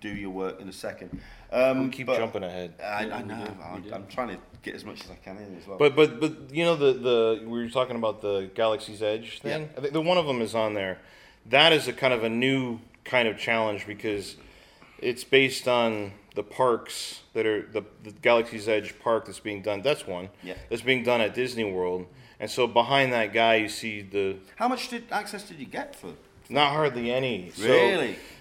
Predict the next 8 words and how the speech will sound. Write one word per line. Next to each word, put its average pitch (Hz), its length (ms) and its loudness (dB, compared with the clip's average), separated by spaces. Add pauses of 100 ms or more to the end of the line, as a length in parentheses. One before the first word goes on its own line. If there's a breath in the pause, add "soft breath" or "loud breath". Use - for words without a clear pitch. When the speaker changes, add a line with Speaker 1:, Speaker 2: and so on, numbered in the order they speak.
Speaker 2:
so 131 640 6
a 123 60 2
lot 131 240 10
of 127 140 4
it 120 160 4
was 117 400 0
going 117 340 2
for, - 160 -14